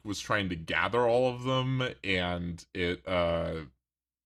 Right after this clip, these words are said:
it didn't quite land for me because, you know, you rush through stuff with the, a lot of the supernatural elements to it.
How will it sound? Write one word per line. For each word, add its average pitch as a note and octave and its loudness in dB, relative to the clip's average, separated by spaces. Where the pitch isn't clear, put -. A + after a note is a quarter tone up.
it C3 -10
didn't G#3+ 4
quite D#3+ 6
land G2+ 4
for C#3+ 0
me C#3 4
because, G#2+ 0
you A2 -2
know, G#2 2
you G#2 0
rush A#2 4
through A2 0
stuff G2+ 2
with F#2 -6
the, F2 0
a G2 0
lot F#2+ 2
of F2+ -4
the F#2 -4
supernatural G2 0
elements F#2 2
to F2+ -2
it. E2+ -2